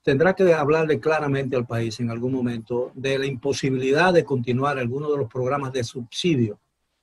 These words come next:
a la gente que ha sido más afectada en sus presupuestos, en sus condiciones de vida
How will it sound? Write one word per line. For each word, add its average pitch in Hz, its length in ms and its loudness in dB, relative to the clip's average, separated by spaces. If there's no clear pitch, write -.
a 127 100 -2
la 123 100 -2
gente 147 440 -2
que 127 200 0
ha 127 80 -2
sido 139 320 0
más 139 160 -2
afectada 131 680 -4
en 165 140 2
sus - 160 2
presupuestos, 156 800 0
en 139 160 0
sus 123 160 -4
condiciones 143 560 -2
de 151 100 2
vida 127 380 0